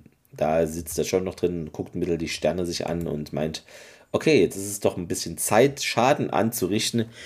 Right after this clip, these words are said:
Er aktiviert die Com, ähm, "Ronan, Rodney, ne, könnt ihr mich hören?" Dann sehen wir eben die Radios und andere Kits und Ausrüstung, die da irgendwo halt auf dem Hive-Schiff rumliegt.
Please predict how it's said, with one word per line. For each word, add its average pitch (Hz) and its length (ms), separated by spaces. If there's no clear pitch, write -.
Er 104 180
aktiviert 101 520
die 95 80
Com, 101 560
ähm, 85 440
"Ronan, 120 340
Rodney, 117 400
ne, 98 260
könnt 95 240
ihr 98 80
mich 95 160
hören?" 113 380
Dann 92 160
sehen 85 160
wir 85 100
eben 78 280
die 76 300
Radios 90 420
und 78 100
andere 85 420
Kits 139 220
und 98 100
Ausrüstung, 98 460
die 87 80
da 65 100
irgendwo 80 380
halt 76 120
auf - 120
dem 76 160
Hive-Schiff - 320
rumliegt. 85 600